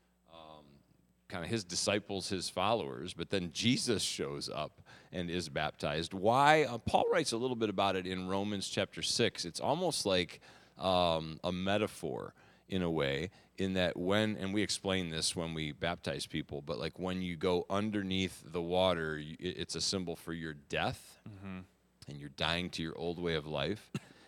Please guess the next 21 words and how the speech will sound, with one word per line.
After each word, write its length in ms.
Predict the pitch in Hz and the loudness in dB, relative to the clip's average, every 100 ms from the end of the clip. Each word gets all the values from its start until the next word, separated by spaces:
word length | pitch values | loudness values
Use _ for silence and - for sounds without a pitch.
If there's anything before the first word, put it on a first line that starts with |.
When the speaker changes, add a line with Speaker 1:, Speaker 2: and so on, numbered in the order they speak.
| - | -2
Speaker 1:
And 80 | 104 | 0
when 100 | 113 | 2
you 80 | |
come 180 | 104 120 | 2 2
up 120 | 98 - | 2 2
out 180 | 117 160 | 4 6
of 60 | 147 | 4
the 80 | 90 | 2
water, 380 | 85 80 82 | 2 0 0
it's 160 | 85 - | -2 -2
a 40 | |
symbol 340 | 85 110 101 90 | 2 2 2 0
for, 140 | - | 0
like, 240 | 90 82 - | 0 0 -4
you're 120 | 90 | -6
rising 560 | 85 87 98 95 92 87 | 0 0 2 0 -4 -4
to 120 | - | -6
new 240 | 85 85 82 | -4 -4 -2
life, 340 | 69 60 - | -4 -6 -6
your 120 | 82 | -4
resurrection. 800 | 82 78 - 73 67 - - 62 | -2 -4 -4 -6 -8 -8 -8 -8